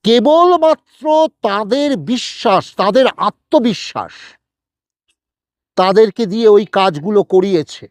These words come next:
আজকে আপনি যাদেরকে প্রভাবশালী বলে মনে করছেন, তারা তো এমনি এমনি প্রভাবশালী হয়ে পড়েনি, একদিনেও প্রভাবশালী হয়ে পড়েনি, ধাপে ধাপে উঠেছে। আজকে আপনি যাদেরকে প্রতিষ্ঠিত, প্রতিভাবান বলে মনে করছেন,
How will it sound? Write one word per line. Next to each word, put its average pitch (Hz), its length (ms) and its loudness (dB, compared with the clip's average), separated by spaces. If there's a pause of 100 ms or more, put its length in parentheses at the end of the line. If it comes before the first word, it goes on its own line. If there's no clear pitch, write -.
(1600)
আজকে 269 640 0
আপনি 254 380 -2
যাদেরকে 254 440 -2
প্রভাবশালী 262 680 0
বলে 262 200 2
মনে 240 220 -2
করছেন, 131 480 -6 (760)
তারা 220 200 2
তো 294 120 2
এমনি 240 380 2
এমনি 294 180 -6
প্রভাবশালী 269 600 0
হয়ে 277 180 4
পড়েনি, 254 560 -4 (720)
একদিনেও 214 560 0
প্রভাবশালী 240 580 0
হয়ে 190 200 0
পড়েনি, 113 420 -10 (420)
ধাপে 240 360 2
ধাপে 262 280 2
উঠেছে। 156 500 -6 (720)
আজকে 202 380 0
আপনি 240 300 -2
যাদেরকে 262 380 0
প্রতিষ্ঠিত, 233 720 -2
প্রতিভাবান 247 760 0
বলে 247 180 2
মনে 220 200 -4
করছেন, 123 460 -10